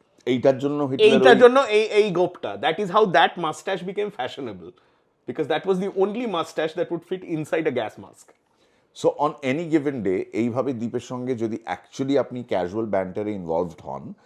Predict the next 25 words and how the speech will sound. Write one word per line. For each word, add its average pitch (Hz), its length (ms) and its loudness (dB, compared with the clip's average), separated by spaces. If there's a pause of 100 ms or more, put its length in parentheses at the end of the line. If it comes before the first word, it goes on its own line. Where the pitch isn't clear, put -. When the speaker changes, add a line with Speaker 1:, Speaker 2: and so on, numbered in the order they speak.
(200)
Speaker 1:
আর 85 100 -6
ওর 90 60 -2
সঙ্গে 107 180 -6
গল্প 90 320 -2
করতে 101 220 -10
শুরু 92 240 -8
করেন, 90 300 -8 (680)
এরকম, 156 520 2
আহ, 113 340 8 (560)
অনেক 226 480 -2
ইন্টারেস্টিং 156 760 -6
জিনিস 143 580 -8 (280)
ওর 120 120 0
মুখ 123 200 -6
থেকে 131 200 -8
শুনতে 113 320 -8
পাওয়া 92 280 2
যায়। 87 280 -4 (520)
But 110 140 4 (440)
আর 120 160 8
একটা 160 260 0
কমপ্লেন, 117 420 -4
কমপ্লেন 113 300 -6
নাম্বার 98 300 -4
টু, 117 200 -6